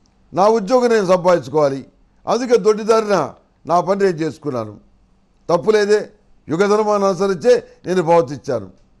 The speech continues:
మీరు మాట్లాడే విధానానికి అందరూ కూడాను సపోర్ట్ చేస్తారు. ముఖ్యంగా స్త్రీల వల్ల ప్రయోజనం పొందగలుగుతారు. పిల్లల వల్ల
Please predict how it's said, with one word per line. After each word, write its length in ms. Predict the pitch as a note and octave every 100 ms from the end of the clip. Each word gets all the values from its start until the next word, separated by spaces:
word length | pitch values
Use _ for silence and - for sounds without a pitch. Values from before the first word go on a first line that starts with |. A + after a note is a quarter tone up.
| _ _ _ _ _ _ _
మీరు 240 | D#3+ A3
మాట్లాడే 400 | G#3+ A3 G#3+ A#3+
విధానానికి 500 | A3 G3+ G#3+ G#3+ G#3
అందరూ 280 | F#3 F#3+ G#3+
కూడాను 400 | G3+ G3+ F#3+ C#3 - _ _ _ _ _ _ -
సపోర్ట్ 360 | E3 F#3 F#3
చేస్తారు. 600 | F3+ D3+ F3+ F#3+ G3 - _ _ _ _ _ _ _ _ _ _ _ _ _ _ _ _ _ _ _
ముఖ్యంగా 640 | C#3+ E3 A3 G3 D#3+ G#2+ - _ _
స్త్రీల 300 | - F#3+ A3+
వల్ల 180 | A3+ A3+
ప్రయోజనం 420 | D3+ G3 G3+ G3+
పొందగలుగుతారు. 720 | F3+ F#3 F#3+ F#3+ F3+ F#3+ G3 - _ _ _ _ _ _ _ _ _ - _ -
పిల్లల 220 | G3+ A3+
వల్ల 400 | A3 G3+ E3+ G2